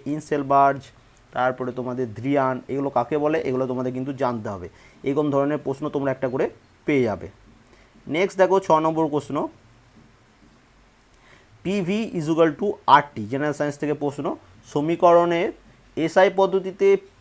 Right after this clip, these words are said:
পিভি এর একক কী? পিভি equal to আরটি সমীকরণে এসআই পদ্ধতিতে এই পিভি যেটা রয়েছে এর ইউনিট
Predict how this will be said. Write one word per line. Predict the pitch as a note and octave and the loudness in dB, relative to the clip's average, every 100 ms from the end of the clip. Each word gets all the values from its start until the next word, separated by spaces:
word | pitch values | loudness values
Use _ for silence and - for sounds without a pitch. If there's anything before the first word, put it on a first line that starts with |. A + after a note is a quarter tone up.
| - | -10
পিভি | D#3+ D3 F3 A3 A3+ - | -8 -6 -4 -4 -6 -6
এর | D#3 E3+ F#3 - | -2 0 0 -2
একক | C#3+ D3+ C#3+ - | -4 -2 -4 -6
কী? | G2 - _ - _ - | -10 -10 _ -20 _ -6
পিভি | C#3+ C3+ E3 F3 | -4 -2 0 -2
equal | - C#3+ C3+ | -2 -4 0
to | C3+ B2 | 4 4
আরটি | C3+ - D#3+ F3+ - - _ - | 2 -2 -6 -6 -12 -20 _ -10
সমীকরণে | B2 C3+ C3 C3+ B2 B2 D#4+ _ _ - - B2 | -6 -4 0 0 0 -6 -10 _ _ -20 -10 -4
এসআই | D3+ D3+ D3+ | 2 2 0
পদ্ধতিতে | C#3+ D3 D3+ D#3 E3 - | -2 -2 -4 -2 -4 -2
এই | D3 D3 - | -4 -4 -6
পিভি | A#2+ B2+ F3 | -6 -4 -2
যেটা | E3 E3 | 0 2
রয়েছে | C#3 A#2+ A2 E3 A#3 - _ _ _ C3 | 2 0 -2 -4 -6 -10 _ _ _ -2
এর | D#3+ F3+ - | -2 -2 -4
ইউনিট | D3 C3+ D#3 | -4 -4 -6